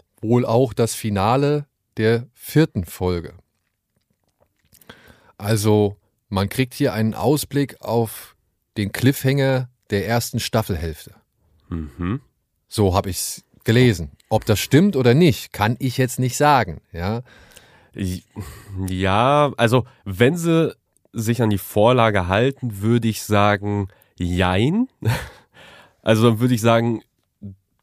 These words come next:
Speaker 2: möglicherweise sehen wir hier schon das Setting für den Cliffhanger, aber wie gesagt, das, da, da ist noch ein bisschen mehr. Also es ist, äh, doch anders, als, äh, als man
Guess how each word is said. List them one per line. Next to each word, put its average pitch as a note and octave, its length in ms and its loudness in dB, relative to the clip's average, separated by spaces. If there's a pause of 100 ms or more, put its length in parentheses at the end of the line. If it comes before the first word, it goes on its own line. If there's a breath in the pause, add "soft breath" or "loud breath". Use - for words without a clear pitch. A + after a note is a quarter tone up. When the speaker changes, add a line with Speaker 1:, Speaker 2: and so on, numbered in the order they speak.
Speaker 2:
möglicherweise G#2+ 600 0
sehen G2+ 200 0
wir G2 60 0
hier G2 160 0
schon F#2+ 160 -4
das F#2 220 -4
Setting C3 400 0
für - 160 -4
den B2 100 2
Cliffhanger, C#3+ 720 0 (520 loud breath)
aber G2+ 800 2 (600)
wie A2 160 -2
gesagt, G2 340 0
das, - 440 -10
da, G2+ 240 4
da G2 160 2
ist F#2+ 200 -6
noch G2 140 -2
ein F#2+ 100 -4
bisschen G2 360 -2
mehr. F#2+ 340 2
Also F#2 220 -2
es F2+ 100 -8
ist, - 500 -10
äh, G2 100 -4 (200)
doch A#2+ 300 2
anders, G#2+ 420 0
als, - 560 -6
äh, - 0 -
als F#2 380 -4
man F#2+ 260 -4